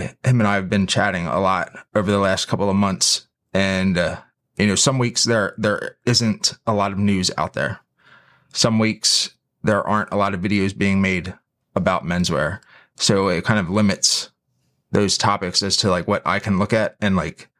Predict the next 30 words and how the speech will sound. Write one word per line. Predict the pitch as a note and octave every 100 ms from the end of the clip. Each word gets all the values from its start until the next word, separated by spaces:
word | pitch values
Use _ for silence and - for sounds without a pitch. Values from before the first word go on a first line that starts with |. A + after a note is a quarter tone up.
| _ _
either | - F#2 E2
inspire | F2 - A2 A#2 A#2
me | A#2+
or, | G#2+ F2
or | - F#2 A1+ G2+
what | G2+
I | G2+
can | G2+ F#2
react | F2 E2 -
to. | - -
I'm | - - F#2+
chatting | B2+ A#2
with | A2 G#2
him | C3+ B2
as | G#2+
well | A#2+ A2
as | G2+ - -
another | A2+ A2 A2
good | A2 G2
friend, | B2 G#2+ G2
Ashwin, | F#2 G2+ - G2+ G2+ F#2+ - _ _ -
who | A2+ F#2+
goes | G2 G#2 F#2+
by | - F2
Welded | F2+ F#2+ G#2 F#2+ F2+
Wear | G2 G2
on | F#2+ F2+
Instagram | G2 F#2 F#2+ F2+ F2+ F#2
and | F#2
YouTube | G#2 - A#2+ G2 F#2